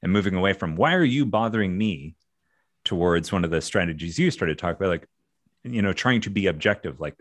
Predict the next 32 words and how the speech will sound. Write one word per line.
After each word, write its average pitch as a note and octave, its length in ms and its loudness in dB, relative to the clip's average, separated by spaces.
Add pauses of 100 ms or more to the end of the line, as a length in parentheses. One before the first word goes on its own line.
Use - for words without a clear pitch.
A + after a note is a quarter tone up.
so, E2+ 340 -4 (520)
you D#2+ 80 -2
know, E2 100 2
myself F2 400 -2
as D#2 140 -2
the E2 80 -6
teacher, B2+ 340 0
I E2 80 4
see D#2+ 400 -8 (160)
whatever D2+ 300 -6
it E2 80 -4
is, B2+ 360 -2 (960)
an F#2+ 100 0
incident G2 440 0
or F2 40 -8
behavior, G#2 400 2
and G2+ 100 2
I E2+ 100 -2
say, D#2+ 360 -2 (420)
"I C#3 380 4
saw B2 560 0
you G2+ 400 -2
chose G2 560 -2
to - 140 -6
do E2 520 -4 (360)
X." - 580 -10 (460)
So, G#2+ 160 4
like, G2+ 200 4
trying C3+ 400 2
to A2+ 140 -2
report G#2 760 -2 (100)
what G2 320 0